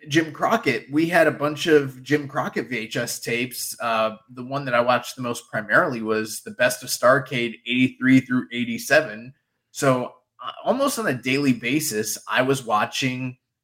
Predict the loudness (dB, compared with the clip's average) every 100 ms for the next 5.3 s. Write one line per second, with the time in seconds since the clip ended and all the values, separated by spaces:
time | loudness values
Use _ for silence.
0 | _ _ _ -6 -2 -2 0 0 0 -2
1 | -2 2 2 2 0 -2 -2 -2 -2 -4
2 | -6 -2 0 2 0 -8 -10 -8 -2 0
3 | 0 -4 _ _ _ -4 -2 -4 -6 2
4 | 2 2 -2 -4 0 2 4 4 2 0
5 | -6 -6